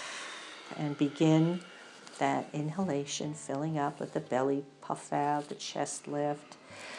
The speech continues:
right up to the top. Hold that breath for a moment or two.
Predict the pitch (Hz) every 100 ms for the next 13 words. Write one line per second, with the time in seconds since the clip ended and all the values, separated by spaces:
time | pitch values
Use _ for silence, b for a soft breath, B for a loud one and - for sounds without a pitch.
0 | B B B 151 151 156 156 151 - 143
1 | 147 - 151 151 151 151 - 151 165 170
2 | 165 156 151 151 190 220 - 143 131 151
3 | 165 143 131 - 196 214 233 233 233 233
4 | 233